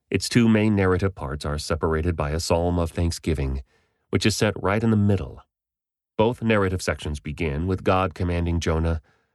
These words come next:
to go to the great city of Nineveh and deliver God's message. The two parts of the story also mirror each other through the repetition of key Hebrew terms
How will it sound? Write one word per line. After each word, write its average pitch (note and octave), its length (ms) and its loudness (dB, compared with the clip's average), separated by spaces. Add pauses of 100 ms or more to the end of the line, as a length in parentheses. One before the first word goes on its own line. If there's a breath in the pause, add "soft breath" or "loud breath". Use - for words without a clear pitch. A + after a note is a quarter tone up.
(160)
to G2+ 140 2
go A#2+ 320 2
to D3 100 -8
the G2 80 -4
great A#2+ 300 -2
city A2 340 0
of A2+ 160 -2
Nineveh D#2 520 2 (580)
and G2 80 2
deliver F#2+ 340 4
God's C#2+ 340 -4
message. C#2+ 540 -8 (800)
The - 120 -2
two G2+ 200 2
parts F#2 300 0
of D2+ 80 -2
the D2+ 80 -4
story C#2 380 -4
also F2+ 380 2
mirror F2+ 460 2
each D2 140 -2
other G#2 260 2 (320 soft breath)
through G#2+ 180 2
the G2 80 4
repetition B2 600 0
of G2 200 0
key B2 340 2
Hebrew G#2+ 400 2
terms - 760 -2